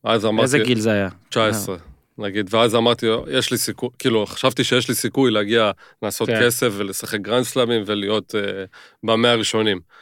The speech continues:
Speaker 1: אבל לפני זה, זה היה הכל, אה, אתה יודע, ראו אותי נמוך בארץ,
Speaker 2: Mhm.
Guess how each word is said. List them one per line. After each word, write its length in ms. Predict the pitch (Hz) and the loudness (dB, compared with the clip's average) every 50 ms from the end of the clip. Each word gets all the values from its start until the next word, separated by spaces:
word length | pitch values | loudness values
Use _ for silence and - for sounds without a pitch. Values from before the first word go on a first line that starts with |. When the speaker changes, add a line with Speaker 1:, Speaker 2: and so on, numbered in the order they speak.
| - _ - | -20 _ -8
Speaker 1:
אבל 200 | 110 98 104 98 | -6 -4 -2 -2
לפני 360 | 95 - - - 113 120 139 151 | -4 -4 -4 0 2 2 2 2
זה, 280 | 160 185 190 175 151 | 0 0 -2 -2 -2
זה 160 | 123 110 110 120 | -2 -2 -4 -4
היה 220 | 131 147 156 156 | -4 -4 -4 -4
הכל, 380 | 147 - - 165 165 165 160 156 | -6 -4 -2 0 0 2 2 2
אה, 100 | 156 147 | 0 0
אתה 140 | 127 - 120 | 0 -2 -2
יודע, 180 | 120 135 127 110 | 0 0 2 2
ראו 240 | 98 104 110 120 135 | 2 2 2 2 2
אותי 200 | 135 131 131 120 | 2 0 0 0
נמוך 440 | 113 113 110 110 110 104 - - | 0 0 0 0 -2 -4 -4 -6
בארץ, 720 | 104 104 101 101 98 95 92 92 95 95 98 - - - - | -6 -4 -4 -2 -4 -4 -6 -6 -8 -10 -10 -12 -14 -16 -12
Speaker 2:
Mhm. 60 | - | -8